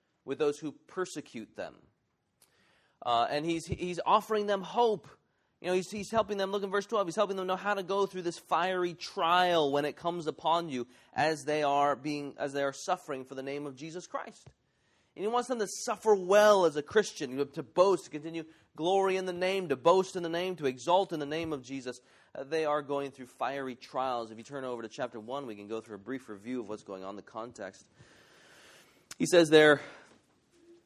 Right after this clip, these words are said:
in one six, "In this you rejoice," that is the hope of the gospel,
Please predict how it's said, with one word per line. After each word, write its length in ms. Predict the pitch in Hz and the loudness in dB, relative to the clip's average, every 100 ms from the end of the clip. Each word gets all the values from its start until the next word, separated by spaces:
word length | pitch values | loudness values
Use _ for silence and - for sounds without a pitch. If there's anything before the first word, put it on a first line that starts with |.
| _ - | _ -8
in 240 | 131 127 127 | 0 2 4
one 240 | 135 143 | 6 4
six, 400 | 131 - 170 - | 2 0 0 0
"In 180 | - 127 | 0 2
this 220 | 147 156 | 2 0
you 140 | 135 120 | -2 2
rejoice," 880 | 117 107 147 139 120 131 - - _ - | 2 4 6 8 6 4 -8 -14 _ -6
that 100 | 113 | -4
is 100 | 113 | -2
the 80 | 113 | 2
hope 240 | 143 139 | 2 2
of 80 | 110 | -2
the 80 | 110 | 4
gospel, 560 | 123 135 - 104 107 | 6 4 2 -2 -2